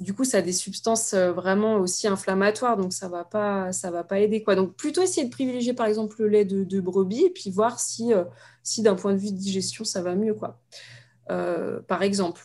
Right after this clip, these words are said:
Après, c'est quand même bien, je trouve, de se faire, euh, accompagner. Là, ça, ça, en fait, on a l'impression que ça fait énormément d'infos d'un coup, euh,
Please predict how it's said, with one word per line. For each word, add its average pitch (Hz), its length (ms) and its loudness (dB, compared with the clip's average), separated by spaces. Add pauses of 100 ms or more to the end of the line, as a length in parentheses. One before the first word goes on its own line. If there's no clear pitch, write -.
(500)
Après, 262 520 4
c'est 214 160 2
quand 214 140 4
même 208 260 4
bien, 269 420 2
je 277 100 -8
trouve, 262 220 -6
de 214 120 2
se 202 140 -2
faire, 226 240 0
euh, 185 520 2 (1120)
accompagner. 233 640 4
Là, 233 160 8
ça, 226 240 2
ça, - 260 0
en 196 40 4
fait, 254 380 -2
on 185 300 -2
a 185 80 0
l'impression 190 380 -6
que 240 40 -6
ça 185 120 -6
fait 185 220 -6
énormément 220 480 2
d'infos 208 380 -2
d'un 196 200 2
coup, 254 380 -2
euh, 185 120 2